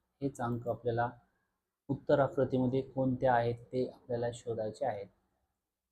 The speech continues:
ठीक आहे, तर पाहूया याचं उत्तर काय आहे त्याचं. तर वरच्या लाईनला जे आहे तर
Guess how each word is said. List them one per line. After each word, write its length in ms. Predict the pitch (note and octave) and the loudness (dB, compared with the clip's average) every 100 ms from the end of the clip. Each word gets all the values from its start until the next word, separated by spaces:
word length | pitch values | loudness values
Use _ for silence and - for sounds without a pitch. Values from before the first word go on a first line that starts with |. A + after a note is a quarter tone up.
| _ _ _ | _ _ _
ठीक 160 | C#3+ C#3+ | -2 2
आहे, 100 | A2+ - _ _ _ _ _ _ _ _ _ _ | 0 0 _ _ _ _ _ _ _ _ _ _
तर 60 | - | -8
पाहूया 460 | - C#3 C#3+ C3+ C#3 C#3+ _ _ _ _ _ | 4 6 8 4 2 -4 _ _ _ _ _
याचं 220 | B2 A#2+ C3 | -6 -2 -2
उत्तर 320 | B2 - - | -2 -4 -2
काय 240 | - A#2 | 0 0
आहे 100 | A2 | 0
त्याचं. 280 | G#2+ A2 A2+ - _ _ _ _ _ _ _ - | -4 -6 -8 -12 _ _ _ _ _ _ _ 0
तर 40 | |
वरच्या 400 | B2 C3 B2+ C3+ | 6 6 6 4
लाईनला 400 | C3+ C3+ C3+ C3+ | 6 4 2 0
जे 160 | C3 C3+ | 4 4
आहे 160 | B2+ | 4
तर 200 | B2+ C3 | 2 0